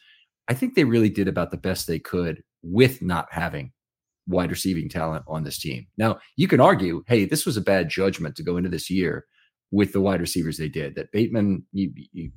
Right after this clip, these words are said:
you couldn't be sure about his health, period. And he alone wasn't enough anyway. And, you know, adding Demarcus Robinson wasn't enough before the season to really fill out the receiver room, even that, though you have Duvernay as well, and you think maybe Prochet is gonna be okay.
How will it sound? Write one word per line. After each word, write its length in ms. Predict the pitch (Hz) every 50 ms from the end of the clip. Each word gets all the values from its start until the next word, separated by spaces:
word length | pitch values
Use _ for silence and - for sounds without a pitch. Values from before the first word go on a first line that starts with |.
| -
you 140 | - 90 85 - -
couldn't 180 | - 139 123 104
be 60 | 104
sure 200 | 92 - 104 101
about 180 | 95 98 92 87
his 100 | 80 -
health, 300 | 107 92 90 90 - - _ _ _
period. 460 | - 143 139 113 85 76 80 90 107 - _ _ - - - _ _ _ _ _ -
And 460 | 98 98 92 92 90 90 92 87 - - _
he 360 | 98 - - 98 113 131 120
alone 340 | 107 104 107 107 107 107 101
wasn't 320 | 98 104 98 - 104 101
enough 260 | 95 95 98 95 - - -
anyway. 580 | 120 143 143 101 - - - 71 78 92 113 - _ _ _ _ _ _ _ _
And, 260 | 95 90 95 98 101
you 120 | 101 127 127
know, 120 | 107 101
adding 260 | 113 123 117 113 104
Demarcus 420 | 98 101 104 101 98 - 85 - -
Robinson 1080 | 107 104 104 104 98 104 98 - - 101 95 95 95 95 92 92 90 90 87 82 - - _ 67 69 64 73 _ _
wasn't 500 | 92 92 95 101 107 104 95 107 92 92
enough 300 | 87 92 90 87 - _
before 280 | - 85 - - 90 85
the 60 | 80
season 460 | - - - 107 104 92 98 95 87
to 100 | - 92
really 220 | 90 90 85 78 -
fill 240 | - - 95 90
out 160 | 87 85 82 -
the 80 | 82
receiver 300 | 85 - - 95 85 90
room, 140 | 90 87 85
even 280 | 90 90 87 90 87 82
that, 160 | 82 82 - _
though 100 | - 87
you 140 | 85 82 78
have 180 | 82 85 76 -
Duvernay 400 | - 95 92 90 87 90 87 82
as 160 | 80 76 80
well, 240 | 92 92 92 92 90
and 100 | 85 78
you 60 | 73
think 240 | - - 98 90 - -
maybe 200 | 90 90 78 -
Prochet 380 | - - 82 76 - - 92 92
is 120 | 90 82
gonna 140 | - 87 82
be 140 | 80 85 82
okay. 380 | 80 - - 87 87 82 80